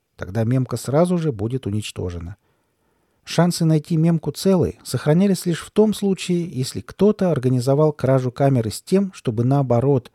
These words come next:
добыть интересующую его информацию. Да и ситуация с Лоей тоже не прояснилась и не сдвинулась с мертвой точки. С одной стороны, она категорически заявляет, что уйдет,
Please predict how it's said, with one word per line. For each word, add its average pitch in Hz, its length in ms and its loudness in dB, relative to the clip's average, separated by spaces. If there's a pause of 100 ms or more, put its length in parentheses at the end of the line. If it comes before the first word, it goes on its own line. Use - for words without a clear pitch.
(100)
добыть 107 520 -2
интересующую 123 840 -4
его 104 300 -4
информацию. 98 800 -4 (1600)
Да - 120 -6
и 214 100 -4
ситуация 165 560 -4
с - 160 -8
Лоей 139 380 2
тоже 175 480 0
не 143 100 2
прояснилась 123 880 -2
и 127 80 -4
не 117 100 2
сдвинулась 135 560 0
с - 140 -10
мертвой 101 400 -2
точки. - 500 -8 (800)
С - 120 -10
одной 139 220 2
стороны, 190 380 2
она 170 180 2
категорически 156 760 0
заявляет, 151 420 2
что - 180 -6
уйдет, 165 460 0